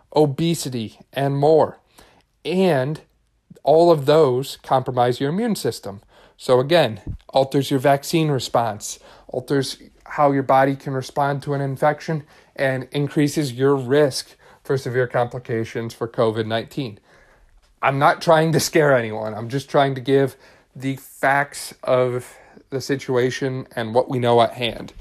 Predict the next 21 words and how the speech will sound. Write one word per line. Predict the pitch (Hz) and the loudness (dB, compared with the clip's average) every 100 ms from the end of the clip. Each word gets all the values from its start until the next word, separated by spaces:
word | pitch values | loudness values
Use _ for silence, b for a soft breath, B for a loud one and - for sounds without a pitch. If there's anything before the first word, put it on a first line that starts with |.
| b b b b - | b b b b -6
Uh, | 110 | -4
there's | 110 123 | -4 -4
a | |
lot | 123 123 131 139 | -2 2 4 6
of | 135 131 120 _ | 4 2 -2 _
other | - 139 139 131 | 0 2 6 6
evidence | 131 135 135 127 | 4 2 0 0
that | 131 - - | -4 -4 0
also | 143 143 147 | 2 2 -2
shows | 131 147 131 135 127 - b b b | -2 2 4 2 -2 -12 b b b
things | 143 123 | -4 0
like | 131 120 | 0 0
sugars | - - 131 135 135 | -2 -2 2 2 2
and | 131 117 | 0 -2
grains | 127 131 135 131 131 - b b - | 4 4 4 -2 -4 -10 b b -8
can | 127 | -4
impact | 131 127 139 131 - | -4 -2 -2 -2 -2
your | 131 | -8
cognitive | - - 131 143 135 131 | -4 0 0 0 -2 -2
functioning. | - 131 120 - 120 107 98 | 0 0 0 -4 -8 -10 -12
So | 101 127 120 120 | -4 0 2 0